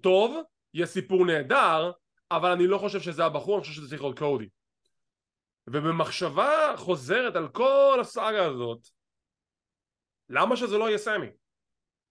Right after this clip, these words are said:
למה שזה לא יהיה סמי שינצח את רומן ריינס? כי שוב, אני אגיד לך מה הקטע, כי אם אנחנו לוקחים את זה בתור מקבילה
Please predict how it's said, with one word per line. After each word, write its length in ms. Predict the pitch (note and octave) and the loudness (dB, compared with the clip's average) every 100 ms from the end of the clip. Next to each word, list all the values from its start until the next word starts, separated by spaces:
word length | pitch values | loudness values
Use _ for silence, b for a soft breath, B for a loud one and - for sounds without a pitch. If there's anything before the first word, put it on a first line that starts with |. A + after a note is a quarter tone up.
| _ _ _ _ _ _ - | _ _ _ _ _ _ -10
למה 400 | C#3 F3+ C#4 D#4 | -2 0 0 -2
שזה 280 | B3 F#3 F#3+ | -4 0 0
לא 160 | G#3 | 2
יהיה 120 | G#3 F#3+ | 0 -4
סמי 520 | - G3 F#3 C#3 A2 | -6 0 0 -2 -10
שינצח 580 | - C#3+ C#3 F3 F3+ F3 | -12 -8 -6 -2 0 0
את 60 | |
רומן 220 | E3 D#3 | -4 -2
ריינס? 200 | D#3+ C#3+ B B - | -4 -4 B B -12
כי 100 | G#3 | -6
שוב, 200 | C#4 - B _ | -6 -8 B _
אני 180 | F#3+ G3 | -2 0
אגיד 160 | A3 | 0
לך 60 | D4 | 0
מה 140 | B3 | 2
הקטע, 300 | A3 G#3+ G3 | 0 -2 -4
כי 140 | C#3+ F#3+ | -4 0
אם 80 | C#4 | 0
אנחנו 140 | C4 | 2
לוקחים 240 | G3+ G#3+ | -2 -2
את 40 | A3 | -2
זה 80 | F3+ | -4
בתור 220 | E3+ F#3 | -2 -2
מקבילה 720 | F3+ C#3 C#3+ D3 E3 E3+ | -2 -4 -6 0 2 4